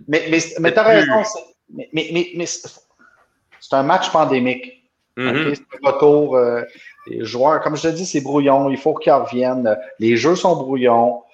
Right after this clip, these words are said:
Speaker 1: Euh, il faut que tout le monde se remette dedans. C'est du monde qui n'ont pas joué au football depuis deux ans. C'est, c'est, c'est grosso modo là.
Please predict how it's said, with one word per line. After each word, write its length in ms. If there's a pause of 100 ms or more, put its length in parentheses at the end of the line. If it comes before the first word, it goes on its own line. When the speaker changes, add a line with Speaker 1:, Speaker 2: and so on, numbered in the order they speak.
(280)
Speaker 1:
Euh, 440
il 60
faut 120
que 100
tout 120
le 80
monde 180
se 80
remette 240
dedans. 220
C'est 160
du 120
monde 220
qui 60
n'ont 80
pas 140
joué 100
au 40
football 380
depuis 160
deux 240
ans. 80 (180)
C'est, 600
c'est, 220
c'est 180
grosso 360
modo 340
là. 60